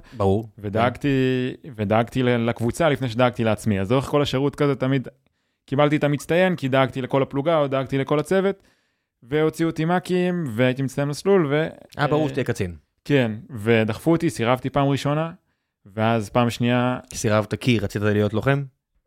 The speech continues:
Speaker 2: אה, כי לא רצ-, לא רציתי להיות קצין.
Speaker 1: כן, לא, אני
Speaker 2: כן.
Speaker 1: אומר, כי רצית להיות
Speaker 2: כן,
Speaker 1: כן, כי
Speaker 2: חפ"ש,
Speaker 1: רצית לה-,
Speaker 2: לא,
Speaker 1: כן,
Speaker 2: <laughs> לא
Speaker 1: לא,
Speaker 2: יודע,
Speaker 1: לא
Speaker 2: לא.
Speaker 1: חפ"ש, אתה יודע,
Speaker 2: כן.
Speaker 1: אתה, אתה,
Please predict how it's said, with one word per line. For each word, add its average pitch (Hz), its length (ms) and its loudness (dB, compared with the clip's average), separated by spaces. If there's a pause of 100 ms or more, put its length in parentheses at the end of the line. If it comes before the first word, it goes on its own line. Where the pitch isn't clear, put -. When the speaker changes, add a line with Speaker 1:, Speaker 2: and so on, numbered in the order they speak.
(220)
Speaker 2:
אה, 117 500 -2
כי 117 140 -6
לא 139 400 -2
רצ-, 139 140 -4
לא 139 140 -2
רציתי 139 200 -6
להיות 143 160 -2
קצין. 120 320 -4 (1200)
Speaker 1:
כן, 214 140 0
לא, 175 240 2
אני 104 100 -8
Speaker 2:
כן. 143 120 4
Speaker 1:
אומר, 139 180 0
כי 151 120 0
רצית 131 280 -2
להיות 175 340 2
Speaker 2:
כן, 220 360 4
Speaker 1:
כן, 226 120 -2
כי - 60 -8
Speaker 2:
חפ"ש, 175 100 0
Speaker 1:
רצית 185 160 -2
לה-, 185 180 2
Speaker 2:
לא, 170 80 0
Speaker 1:
כן, 156 200 2
Speaker 2:
<laughs> 135 120 2
לא 135 80 0
Speaker 1:
לא, 139 100 0
Speaker 2:
יודע, 135 140 -2
Speaker 1:
לא 123 80 0 (140)
Speaker 2:
לא. - 80 -2
Speaker 1:
חפ"ש, 139 160 -2
אתה - 80 -6
יודע, 165 100 0
Speaker 2:
כן. 175 160 2
Speaker 1:
אתה, - 100 -8
אתה, 120 120 -2